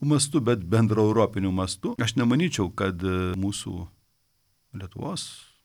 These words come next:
visuomeniai, tautai, valstybei, nu, lygiai taip pat kaip ir Lenkijos, tai galėtų būti sektinas pavyzdys atsisakyti savo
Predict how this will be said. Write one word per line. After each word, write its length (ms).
visuomeniai, 560
tautai, 400
valstybei, 560
nu, 80
lygiai 260
taip 200
pat 120
kaip 220
ir 80
Lenkijos, 720
tai 80
galėtų 420
būti 360
sektinas 560
pavyzdys 560
atsisakyti 560
savo 260